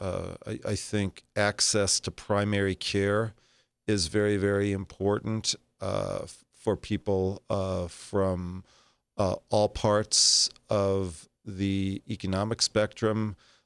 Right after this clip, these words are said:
Uh, some people cannot afford insurance. Some people, uh, have a, a, a lack of a, uh, knowledge base. Uh, some people are in denial. Some people simply aren't getting the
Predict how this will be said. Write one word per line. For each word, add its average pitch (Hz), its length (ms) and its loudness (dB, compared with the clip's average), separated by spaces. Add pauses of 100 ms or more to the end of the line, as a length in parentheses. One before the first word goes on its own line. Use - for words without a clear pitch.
(140)
Uh, 95 160 -2
some 101 260 2
people 101 280 -4
cannot 95 580 0 (240)
afford 113 720 0
insurance. 120 720 2 (140)
Some 98 460 2
people, 98 680 0 (380)
uh, 98 240 2
have 92 380 0
a, 95 100 0 (100)
a, 107 200 0
a 104 80 -2
lack 101 440 -2 (100)
of 101 300 0
a, 98 300 0 (100)
uh, - 420 -2
knowledge 104 600 0
base. 110 560 0 (520)
Uh, 101 160 0
some 101 320 2
people 98 600 0
are 98 260 2
in 101 320 -2
denial. 98 600 0
Some 104 340 0
people 107 380 -4
simply 104 400 0
aren't 107 320 -2
getting 107 400 0
the 110 420 -2